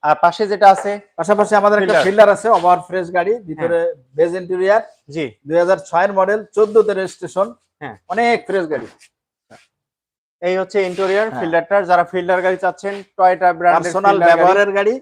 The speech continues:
Speaker 1: হ্যাঁ।
Speaker 2: এখনো পর্যন্ত গাড়িটা তেলে ইউজ হইছে।
Speaker 1: হুম।
Speaker 2: এত ফ্রেশ কন্ডিশন গাড়ি মনে হয় বিশ পঞ্চাশটা দেখলে পাওয়া খুব কষ্ট হবে।
Speaker 1: আচ্ছা, ফিল্ডারের মধ্যে একদম ফার্স্ট ক্লাস
Speaker 2: হ্যাঁ।
Speaker 1: একটা গাড়ি, সাসপেনশন, ইঞ্জিন তো সবকিছু
Speaker 2: হ্যাঁ।
Speaker 1: ঠিক আছে।
Speaker 2: এই গাড়িটাও আমাদের একদমে সেল হবে।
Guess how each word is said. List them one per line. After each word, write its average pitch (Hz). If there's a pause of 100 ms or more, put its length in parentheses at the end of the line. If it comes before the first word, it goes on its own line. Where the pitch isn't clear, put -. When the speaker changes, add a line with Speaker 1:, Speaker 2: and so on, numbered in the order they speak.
(140)
Speaker 1:
হ্যাঁ। 131
Speaker 2:
এখনো 202
পর্যন্ত 220
গাড়িটা 190
তেলে 196
ইউজ 196
হইছে। 220 (260)
Speaker 1:
হুম। 127 (360)
Speaker 2:
এত 208
ফ্রেশ 233
কন্ডিশন 214
গাড়ি 202
মনে 190
হয় 180 (220)
বিশ 180
পঞ্চাশটা 185
দেখলে 165
পাওয়া 170
খুব -
কষ্ট 196
হবে। 113 (200)
Speaker 1:
আচ্ছা, 120 (440)
ফিল্ডারের 196
মধ্যে 202 (260)
একদম 165
ফার্স্ট 160
ক্লাস 165
Speaker 2:
হ্যাঁ। 131
Speaker 1:
একটা 147
গাড়ি, 123 (340)
সাসপেনশন, 180
ইঞ্জিন 170
তো 170
সবকিছু 156
Speaker 2:
হ্যাঁ। -
Speaker 1:
ঠিক 160
আছে। 190 (440)
Speaker 2:
এই 196
গাড়িটাও 233
আমাদের 233
একদমে 214 (640)
সেল 190
হবে। 208